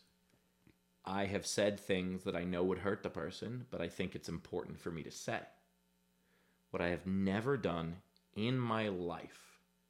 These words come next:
as far as I know, is said something I know was untrue just to be hurtful.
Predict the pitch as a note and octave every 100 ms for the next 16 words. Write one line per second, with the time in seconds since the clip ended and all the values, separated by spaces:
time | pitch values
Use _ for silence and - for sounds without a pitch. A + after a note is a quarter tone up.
0 | _ - - F2+ G2 G2 G2 F#2 D2+ -
1 | _ _ _ _ _ _ _ - _ _
2 | _ _ _ _ G#2+ G2 E2+ - - A#2+
3 | B2 - G2 F#2 E2+ E2+ E2+ E2+ _ -
4 | F2+ F2+ F2+ F#2 A#2 B2+ A#2 A#2 A2+ G#2+
5 | - F2 E2 E2 - - F#2 G#2 G2+ -
6 | - A2+ G2 F2+ - - -